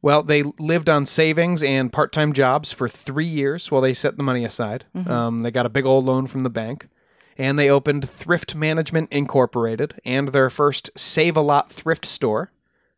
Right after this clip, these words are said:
Speaker 1: um, on forty-sixth Street in, uh, Indianapolis in nineteen eighty-eight, my, the year of my birth.
Speaker 2: <laughs> Well,
Speaker 1: Uh,
Speaker 2: it was for you, Sean.
Speaker 1: Julie thought this would be a perfect job for Herb, who was a rabid collector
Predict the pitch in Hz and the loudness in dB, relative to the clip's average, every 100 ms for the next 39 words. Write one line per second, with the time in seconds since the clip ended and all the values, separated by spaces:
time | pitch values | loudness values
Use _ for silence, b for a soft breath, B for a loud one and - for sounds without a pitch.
0 | _ 123 123 120 123 123 147 139 123 - | _ -4 -2 0 -2 2 2 2 -2 -4
1 | 151 - - - - 127 131 - 127 123 | -2 -4 -6 -8 -4 -4 -4 -4 -2 0
2 | 123 - 127 120 117 117 113 117 - 123 | -2 -2 -4 -2 -4 -6 -6 -6 -4 -4
3 | 120 127 143 143 151 233 294 - _ _ | -2 -4 -4 -4 -4 -4 -6 -8 _ _
4 | _ _ _ _ _ - 135 120 127 - | _ _ _ _ _ -16 -8 -2 -4 -4
5 | 123 120 120 127 139 156 156 185 _ _ | -6 -2 0 0 -2 -4 -4 -8 _ _
6 | _ - 202 180 - 233 _ - _ _ | _ -4 -4 -4 0 0 _ -20 _ _
7 | _ B B B 143 214 202 202 220 190 | _ B B B 2 4 2 0 0 0
8 | 175 180 - - - - 165 _ 147 139 | 0 -2 -2 -8 -12 -12 -16 _ -6 0
9 | 220 233 - 185 175 165 147 117 - - | 4 4 4 2 2 0 0 -2 -2 0
10 | 165 143 - - - 135 123 107 - - | 2 0 -4 -12 -2 0 0 -2 -8 -4
11 | 113 117 120 107 107 - 131 131 123 135 | -2 0 -2 -2 -8 -4 0 2 2 0
12 | 123 117 127 143 160 151 - 143 120 - | 0 2 2 2 0 -4 -2 0 -2 -2
13 | 180 | -6